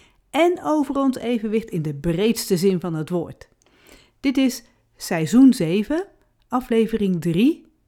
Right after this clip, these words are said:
Lijnen, deel één. Lijnen. Ik wil dat gaan gebruiken als,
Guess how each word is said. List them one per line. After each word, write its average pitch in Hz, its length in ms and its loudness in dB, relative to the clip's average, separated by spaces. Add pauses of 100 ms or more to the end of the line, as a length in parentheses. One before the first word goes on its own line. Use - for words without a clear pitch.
(680)
Lijnen, 262 840 2 (260)
deel 156 500 -4
één. 147 320 -4 (1700)
Lijnen. 170 760 -2 (880)
Ik 196 180 -4
wil 320 120 4
dat 302 180 0
gaan 277 200 0
gebruiken 247 640 0
als, 214 440 -6